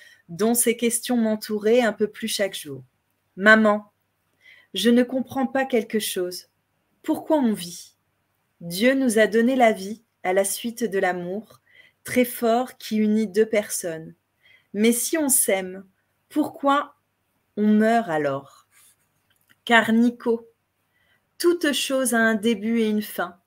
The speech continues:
Le principal est de créer quelque chose de merveilleux en adéquation avec toi-même et les autres, et qui fait un tout malgré nos différences. Parfois, le Seigneur nous rappelle à lui plutôt que d'autres,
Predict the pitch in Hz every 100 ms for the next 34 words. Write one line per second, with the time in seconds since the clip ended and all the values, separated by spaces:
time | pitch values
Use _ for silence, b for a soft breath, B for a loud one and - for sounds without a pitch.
0 | _ - 202 214 - 254 247 - 254 269
1 | 269 247 196 220 - 254 262 233 214 233
2 | - 262 262 220 196 208 214 247 233 247
3 | 226 240 233 202 208 208 220 220 220 -
4 | 240 240 196 196 - 226 208 196 202 226
5 | - b b b - 226 247 247 196 190
6 | 190 - - b b b 214 226 - 262
7 | - 285 277 _ - 220 226 - 302 330
8 | _ 190 196 226 226 233 240 233 208 220
9 | 226 208 175 - - - _ _ _ _
10 | - 220 214 - 269 247 240 262 240 262
11 | 285 254 226 220 226 247 233 226 220 240
12 | 240 269 254 277 277 240 190 190 233 -